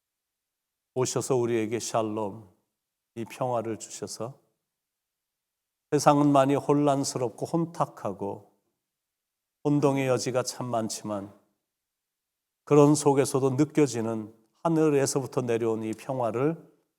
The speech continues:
만끽하며 누리며 넉넉하게 여유롭게 행복하게 살아가는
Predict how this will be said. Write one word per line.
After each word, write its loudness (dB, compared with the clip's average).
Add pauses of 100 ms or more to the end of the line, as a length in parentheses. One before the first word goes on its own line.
(200)
만끽하며 -2 (840)
누리며 -4 (720)
넉넉하게 0
여유롭게 -4 (420)
행복하게 -2
살아가는 -2